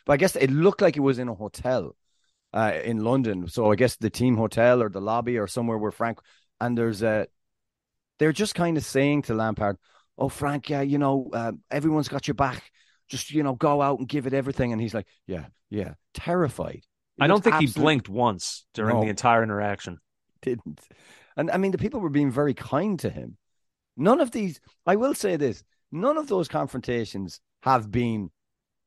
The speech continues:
Speaker 1: really nasty. They've been, if anything, they've
Speaker 2: Impassioned.
Speaker 1: they've been impassioned, but they've been mostly kind. The Everton fans have been mostly kind. And it, I,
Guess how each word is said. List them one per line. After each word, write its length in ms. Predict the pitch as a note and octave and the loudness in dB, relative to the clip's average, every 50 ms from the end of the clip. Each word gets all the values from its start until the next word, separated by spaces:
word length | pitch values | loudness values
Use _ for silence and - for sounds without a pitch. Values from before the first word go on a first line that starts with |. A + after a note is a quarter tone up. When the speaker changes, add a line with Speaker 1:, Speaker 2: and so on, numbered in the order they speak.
| _ _ _ _ - | _ _ _ _ -8
Speaker 1:
really 840 | A#2 B2 C3 D3 D3+ D3+ C#3+ C3+ B2 A#2 A#2 A2+ A2 G2+ F2 D#2+ - _ _ _ _ _ | -4 2 4 4 6 6 6 4 4 2 0 -2 -2 -4 -6 -10 -16 _ _ _ _ _
nasty. 720 | A2 B2 B2 B2 A#2+ A2 - - - - - - - F#2 _ _ _ _ _ _ _ _ _ _ _ _ _ _ _ _ _ _ _ _ _ _ _ _ _ _ _ _ _ _ _ | -2 0 2 2 2 2 0 -4 -12 -16 -16 -18 -18 -20 _ _ _ _ _ _ _ _ _ _ _ _ _ _ _ _ _ _ _ _ _ _ _ _ _ _ _ _ _ _ _
They've 240 | - D#3+ E3 D3 B2+ | 0 0 0 0 2
been, 460 | C#3+ E3 E3+ E3 E3 D#3+ D3+ C3 A#2+ - _ _ _ _ _ _ _ _ _ _ _ _ _ _ _ _ _ _ _ _ _ _ _ _ _ - | 2 2 2 2 2 0 -2 -4 -6 -12 _ _ _ _ _ _ _ _ _ _ _ _ _ _ _ _ _ _ _ _ _ _ _ _ _ -4
if 100 | C#3+ - | -2 0
anything, 160 | C#3+ E3+ G3 | 0 2 2
they've 100 | B2+ B2+ | 4 6
Speaker 2:
Impassioned. 520 | A#2+ A#2 B2 B2+ - A#2+ B2 C#3 D3 - - _ _ _ _ _ _ _ - | 6 6 4 4 2 0 0 0 -2 -6 -10 _ _ _ _ _ _ _ -4
Speaker 1:
they've 160 | C#3+ C#3+ B2+ | -4 -2 0
been 180 | D3+ D#3 D#3 | -2 -2 -2
impassioned, 580 | D#3 C#3+ - - D#3 D#3 D3+ D3 - C3 A#2 G#2+ | 0 0 0 0 0 0 -2 -2 -4 -4 -4 -2
but 140 | A2 B2 G#2+ | -2 -4 -2
they've 240 | - C#3 C#3 A#2+ A2+ | 0 -2 -2 -2 -4
been 300 | - E3 G3 G#3+ F#3+ D3 | -4 -4 -4 -2 -2 -2
mostly 460 | B2 B2 C3+ D3+ D#3+ - - C#3+ B2+ | -2 -2 -2 -2 -4 -4 -6 -6 -6
kind. 520 | G#2 - - C3+ D3 B2+ G2+ F2+ D2+ - - | -6 -4 -4 -4 -4 -4 -4 -6 -10 -12 -10
The 120 | - A#2 C#3+ | -6 -4 -4
Everton 280 | C4+ C#4 C4+ F#3+ E3+ D3 | -4 -4 -4 -6 -6 -6
fans 320 | A2+ C#3 D3+ C#3 B2+ A2 | -4 -4 -2 -2 -4 -4
have 140 | G#2+ G#2+ G#2+ | -4 -6 -4
been 140 | F#2+ A2+ A2 | -4 -4 -4
mostly 300 | A2+ A#2+ A#2 - - F#2+ | -4 -4 -6 -6 -10 -8
kind. 280 | - A#2 G#2+ G2 G2 F#2+ | -4 -4 -4 -4 -4 -4
And 120 | F#2+ G2+ G2+ | -6 -6 -8
it, 120 | F#2 - _ _ _ _ _ _ _ _ _ _ _ _ _ _ _ _ _ - | -10 -12 _ _ _ _ _ _ _ _ _ _ _ _ _ _ _ _ _ -2
I, 140 | D3+ E3 | -2 -2